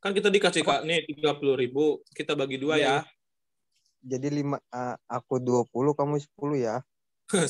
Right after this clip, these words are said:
Speaker 1: Salah dong. Kamu dua lima, aku lima ribu.
Speaker 2: <laughs> Iya, soalnya kan pakai A T M aku.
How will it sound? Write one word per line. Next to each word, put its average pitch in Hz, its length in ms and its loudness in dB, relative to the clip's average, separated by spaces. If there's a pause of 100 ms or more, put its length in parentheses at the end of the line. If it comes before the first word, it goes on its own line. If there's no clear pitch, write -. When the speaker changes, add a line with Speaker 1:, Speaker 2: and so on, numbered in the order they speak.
Speaker 1:
Salah 143 240 0
dong. 123 360 -4 (360)
Kamu 135 260 2
dua 131 220 6
lima, 147 260 4
aku 156 240 -2
lima 151 220 0
ribu. 135 320 -6 (1000)
Speaker 2:
<laughs> 135 540 -2 (400)
Iya, 127 240 2
soalnya 127 320 -2
kan 151 240 -2
pakai 123 160 0
A - 20 -20
T 123 140 -4
M 117 80 -2
aku. 123 320 -4